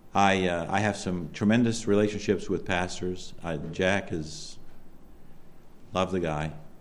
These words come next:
John Dick, Dave Goupel. Keep, uh, keep in touch with them, call them. They try to keep me straight. You know, these old guys, sometimes they can get off.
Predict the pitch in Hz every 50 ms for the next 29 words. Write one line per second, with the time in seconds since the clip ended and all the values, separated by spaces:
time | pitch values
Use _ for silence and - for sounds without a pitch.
0 | - - - - - - - - - - - - - - - - - - - -
1 | - - - - - - 92 90 90 92 87 80 80 80 85 - - - - -
2 | - - - - - - - - - - - - - - - 98 98 104 101 98
3 | 95 95 90 90 - 85 85 90 - - - - - - - - - - - -
4 | - - - - - - - - - - - - - - - - - - - -
5 | - 117 113 - 110 110 104 98 95 90 - 123 123 120 113 - 117 107 107 107
6 | 110 104 101 107 101 98 - 110 101 98 101 101 101 101 101 95 - - - -
7 | - - - - 87 90 - 107 98 98 92 90 - - 101 95 92 95 92 -
8 | - 90 90 85 76 - 90 92 92 90 101 101 95 101 98 101 98 98 92 92
9 | 90 - 92 90 - 87 90 101 95 - - 87 82 - 87 85 82 90 82 85
10 | 92 95 98 95